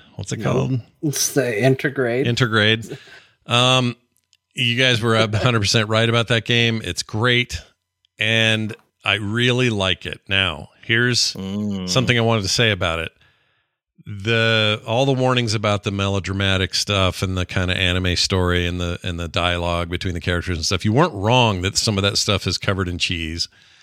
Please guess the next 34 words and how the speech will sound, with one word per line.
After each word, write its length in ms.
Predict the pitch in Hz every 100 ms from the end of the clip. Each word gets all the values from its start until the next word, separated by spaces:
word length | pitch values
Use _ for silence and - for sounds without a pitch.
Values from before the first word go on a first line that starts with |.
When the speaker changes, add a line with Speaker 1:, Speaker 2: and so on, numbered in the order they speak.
| _ _ _ _ _ _ _ _
Speaker 1:
But 260 | 110 110 -
I 160 | 131
actually 320 | 226 247 - 185
think 240 | 208 208
it 120 | 147
works 380 | 113 101 110 -
for 160 | - 101
this, 320 | - - -
<laughs> 40 | 170
and 100 | 165
I 60 |
don't 120 | 202
know 160 | 190 170
why. 200 | 135 139
Speaker 3:
Yeah, 320 | 185 196 123 - -
yeah. 400 | 123 156 196 185
Speaker 2:
It 20 |
does. 360 | 170 160 - - -
It 140 | 120
does. 180 | 123 117
Speaker 3:
You 60 | 123
Speaker 1:
I 60 |
don't 100 | 139
Speaker 3:
got 80 | 175
Speaker 1:
know 100 | 160
Speaker 3:
it. 60 | 160
Speaker 1:
why 220 | 165 185
it 140 | 175
does, 400 | 135 143 117 - -
but 180 | 117 123
it 160 | 120 107
does. 380 | 156 120 85 -
Like, 300 | 117 131 -
I, 280 | 147 190